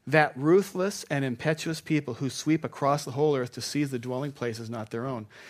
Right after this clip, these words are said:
They are feared and dreaded people. They are a law to themselves and promote their own honor. Their horses are swifter than leopards, fiercer than wolves at dusk. Their cavalry gallops headlong. Their horsemen come from afar.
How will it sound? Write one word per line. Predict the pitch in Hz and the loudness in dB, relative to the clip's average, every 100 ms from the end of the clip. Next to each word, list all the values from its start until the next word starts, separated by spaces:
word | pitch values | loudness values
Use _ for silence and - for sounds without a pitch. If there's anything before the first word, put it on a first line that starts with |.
| - - | -20 4
They | 151 | 6
are | 139 | 6
feared | - - 165 165 180 214 208 - | 2 4 6 8 6 4 0 -6
and | 135 | -4
dreaded | 131 135 131 - | 0 0 0 0
people. | 151 156 160 | -2 0 2
They | 151 143 | 6 6
are | 131 123 | 6 2
a | 120 | 0
law | 127 131 | 0 0
to | 139 | -2
themselves | 123 113 - 143 143 156 | -6 -6 -2 2 2 2
and | 160 | -2
promote | 135 123 117 | -4 -4 -4
their | 117 117 | -4 -4
own | 117 | -4
honor. | 120 139 170 - _ - - - - | -6 -6 -8 -12 _ -20 -20 -20 2
Their | 165 143 | 4 4
horses | 156 170 - 156 | 4 2 2 0
are | 143 | 0
swifter | - 160 165 - 175 | 0 2 0 2 0
than | 165 123 127 | 0 0 0
leopards, | 139 143 160 165 | 0 0 -2 -4
fiercer | - 147 147 156 | -4 -2 -2 -4
than | 131 117 | -4 -2
wolves | 120 131 127 | -2 -2 -2
at | 117 | -4
dusk. | 123 143 156 - - _ | 0 0 -2 -8 -20 _
Their | 135 | -4
cavalry | - 156 160 160 156 147 | 2 4 4 4 0 -2
gallops | 139 127 139 156 165 - | -2 4 6 6 4 -2
headlong. | - 170 165 160 165 165 | 2 2 4 4 4 2
Their | 131 | 0
horsemen | 117 151 160 - 160 | 2 0 0 -2 -6
come | - 151 | -4 -4
from | 143 123 | -2 -6
afar. | - 147 147 | 0 2 2